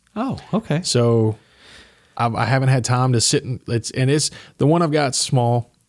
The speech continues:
Speaker 2: I'll
Speaker 1: Right.
Speaker 2: show it to you later, but it's small and it just sits on your desk and you just turn it on and sit in front of it for about thirty minutes, it says,
Speaker 1: Right.
Speaker 2: a day. Uh,
Speaker 1: So
Speaker 2: hey,
Speaker 1: is it
Speaker 2: I've only had a chance to use it once, so I can't really tell, but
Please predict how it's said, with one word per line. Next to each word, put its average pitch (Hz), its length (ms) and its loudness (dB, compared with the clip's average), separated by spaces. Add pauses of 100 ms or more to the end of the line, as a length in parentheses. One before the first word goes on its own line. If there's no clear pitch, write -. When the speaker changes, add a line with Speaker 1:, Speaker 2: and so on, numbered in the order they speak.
(200)
Speaker 2:
I'll 180 80 4
Speaker 1:
Right. 190 80 6
Speaker 2:
show 175 120 4
it 147 80 2
to 143 60 2
you 123 100 2
later, 113 180 2
but 127 100 2
it's 151 120 2
small 135 420 2
and 127 100 2
it 127 60 0
just 123 180 0
sits 139 140 0
on 127 100 0
your 117 100 0
desk 117 420 0 (480)
and 113 160 0
you 120 80 4
just 120 140 0
turn 123 180 0
it 120 60 2
on 117 260 2
and 110 80 0
sit - 120 -2
in 117 60 -6
front 120 160 -2
of 117 80 0
it 120 180 -2 (540)
for 113 380 0 (360)
about 117 320 0
thirty 113 200 0
minutes, 113 280 -2
it 107 80 -2
says, 113 400 -2 (160)
Speaker 1:
Right. - 300 -2
Speaker 2:
a - 100 -4
day. 117 280 0 (1400)
Uh, 117 360 -2 (1200)
Speaker 1:
So - 160 2
Speaker 2:
hey, 139 80 6
Speaker 1:
is 135 60 4
it 120 40 2
Speaker 2:
I've 135 160 2
only 175 180 4
had 170 100 2
a - 40 -4
chance 151 200 0
to 143 60 0
use 143 160 2
it 113 80 -2
once, 147 280 0
so - 100 -2
I 123 40 2
can't 117 200 -2
really 131 160 2
tell, 135 300 0
but 120 200 0